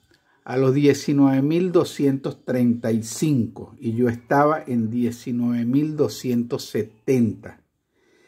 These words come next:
Quiere decir que ya tengo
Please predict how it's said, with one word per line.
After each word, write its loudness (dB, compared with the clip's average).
Quiere 4
decir 2
que -2
ya 4
tengo -2